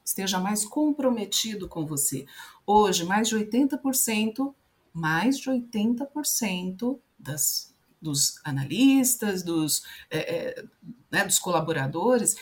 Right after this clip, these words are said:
eles saem das empresas por quê? Por causa da gestão.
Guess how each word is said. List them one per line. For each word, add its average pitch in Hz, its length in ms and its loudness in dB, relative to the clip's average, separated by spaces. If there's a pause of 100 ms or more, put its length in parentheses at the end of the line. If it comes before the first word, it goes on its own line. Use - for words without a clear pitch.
(120)
eles 202 360 2
saem 330 380 2
das 208 240 2
empresas 208 640 2
por 392 240 -4 (120)
quê? 180 400 2 (640)
Por 202 240 -4
causa 285 600 2
da 220 260 2
gestão. - 720 -2